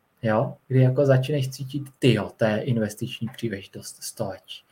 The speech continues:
Tady nebude zhodnocení deset procent, ale dvě stě procent. To bych byl blázen, kdybych do toho nešel." A nejlépe ti to představuje na historických datech, že už to funguje a že našli nějakou skulinku na trhu, eh,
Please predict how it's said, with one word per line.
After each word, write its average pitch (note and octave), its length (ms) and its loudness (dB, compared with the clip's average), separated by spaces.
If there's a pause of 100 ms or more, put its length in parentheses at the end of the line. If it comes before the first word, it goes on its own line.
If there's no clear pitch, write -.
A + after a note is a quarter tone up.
(180)
Tady C3 240 6
nebude B2+ 320 8
zhodnocení G#2 560 -4
deset - 340 -8
procent, A2 420 -16
ale C3 140 -10
dvě F#3+ 280 2
stě F3+ 240 0
procent. - 440 -14 (580)
To E3 140 0
bych F3 180 0
byl G3 200 2
blázen, F#3 540 4
kdybych C3+ 280 2
do C3 140 2
toho B2 240 2
nešel." C3 420 0 (320)
A A2+ 560 2
nejlépe D3 400 6
ti C#3+ 120 0
to C#3+ 140 6
představuje C#3 680 2
na A2+ 360 4
historických C3 720 -2
datech, B2+ 360 0
že C3+ 100 -2
už C#3 160 -8
to - 220 -6
funguje B2+ 560 2 (400)
a A#2 60 -6
že C3 140 2
našli B2 320 0
nějakou A2+ 360 -2
skulinku B2 540 0
na A#2+ 220 -2
trhu, G#2+ 320 -6 (440)
eh, G#2 340 0